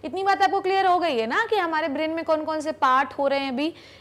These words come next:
ये जो पूरा हिस्सा, ये जो पूरा हिस्सा आपको दिख रहा है ना, ये पूरा हिस्सा फोर ब्रेन है, ठीक है। मिड ब्रेन होता है, फोर ब्रेन जो होता है वो मिड ब्रेन को ढके हुए रहता है, ठीक है, ये बात आपको पता होनी चाहिए। अब मैं आपको क्या बता रही हूँ,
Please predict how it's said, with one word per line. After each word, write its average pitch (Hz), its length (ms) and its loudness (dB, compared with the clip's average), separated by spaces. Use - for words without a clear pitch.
ये 349 240 2
जो 415 120 0
पूरा 359 240 0
हिस्सा, 330 280 -2
ये 277 360 -4
जो 381 100 -2
पूरा 339 220 -2
हिस्सा 320 240 -2
आपको 294 220 -4
दिख 262 180 -8
रहा 277 120 -2
है 349 80 -6
ना, 453 80 -8
ये 349 180 -4
पूरा 381 580 0
हिस्सा 349 340 0
फोर 269 300 -2
ब्रेन 175 280 -10
है, 175 60 -12
ठीक 311 180 -4
है। - 120 -2
मिड 285 200 -2
ब्रेन 320 200 -2
होता 320 200 -2
है, 302 60 0
फोर 311 360 0
ब्रेन 311 240 -2
जो 311 80 0
होता 302 180 -2
है 294 60 -2
वो 294 60 -4
मिड 285 140 -6
ब्रेन 277 200 -6
को 294 80 -2
ढके 247 260 -6
हुए 285 200 0
रहता 269 280 -2
है, 254 120 -2
ठीक 294 140 -2
है, 302 160 0
ये 262 140 0
बात 262 220 -2
आपको 262 200 -2
पता 240 260 0
होनी 262 240 0
चाहिए। 247 280 -6
अब 381 160 4
मैं 349 100 -2
आपको 302 280 -4
क्या 220 200 2
बता 175 280 -4
रही 175 100 -8
हूँ, 180 140 -12